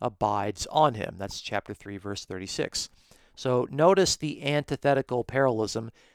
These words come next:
that's going on here. If you believe in the Son, you possess eternal life. So you would think that the opposite would be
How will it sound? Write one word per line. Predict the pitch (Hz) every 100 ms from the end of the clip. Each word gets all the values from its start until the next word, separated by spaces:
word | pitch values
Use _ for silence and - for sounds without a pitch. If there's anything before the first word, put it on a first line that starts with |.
| -
that's | 123 -
going | 117 113
on | 120 110
here. | 98 - - _ _ _ _ _ _ _
If | 131
you | 117 120
believe | 123 120 226 180
in |
the | 143
Son, | - 143 127 127 135 131 _ _ -
you | 123
possess | - 143 123 131 131 - -
eternal | 131 - 120 113
life. | 107 - - - _ _ _ _ _ _ _ _ _ -
So | -
you | 113
would | 110
think | 117 107
that | -
the | 107
opposite | 127 151 - 127 120
would | 117 101
be | 110 110 107